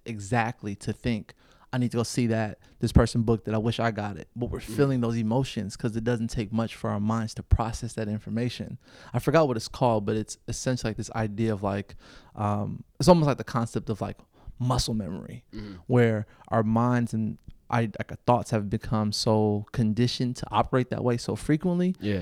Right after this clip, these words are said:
Speaker 1: that when it happens down the road after conditioning, it doesn't take as long for us to have those feelings again
Speaker 2: Mm.
Speaker 1: because those feelings have been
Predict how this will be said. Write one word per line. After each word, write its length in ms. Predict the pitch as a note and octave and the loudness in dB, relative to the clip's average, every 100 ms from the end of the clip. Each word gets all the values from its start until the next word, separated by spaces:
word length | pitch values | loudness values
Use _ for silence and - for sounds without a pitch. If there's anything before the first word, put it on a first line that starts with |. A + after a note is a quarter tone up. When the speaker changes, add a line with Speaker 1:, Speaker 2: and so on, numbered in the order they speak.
| F2 | 0
Speaker 1:
that 220 | B2+ - | 0 0
when 220 | A#2+ B2+ | 0 0
it 80 | A#2+ | 0
happens 500 | G#2+ C3 C#3+ D#3 D#3 | 2 2 4 2 0
down 260 | B2+ A2+ A#2+ | 0 2 2
the 80 | A2+ | 4
road 240 | A#2+ B2+ | 4 4
after 300 | - A#2 - | 2 -2 -2
conditioning, 680 | - B2 C3 D3+ C3 A2 G2+ | 0 4 4 4 2 0 2
it 60 | A#2+ | 2
doesn't 260 | A2+ A2+ | 2 2
take 220 | - B2 | 2 2
as 120 | A#2 G#2 | 2 0
long 220 | A2+ A2+ | 0 -2
for 160 | - G2+ | -2 -4
us 140 | A2+ | -2
to 80 | A2 | -4
have 180 | G#2+ G2 | -4 -4
those 220 | G2 - | -6 -2
feelings 320 | C3 B2 G2+ | 0 0 -2
again 240 | F#2+ G#2 G#2+ G#2 F#2 | -4 -4 -4 -4 -8
Speaker 2:
Mm. 140 | F2 | -4
Speaker 1:
because 180 | - A#2+ | 2 2
those 160 | A2+ A2 | 2 0
feelings 340 | - C3 B2+ | 0 2 0
have 180 | B2+ A2 | -2 -2
been 360 | G#2 A#2 G#2+ | 2 2 2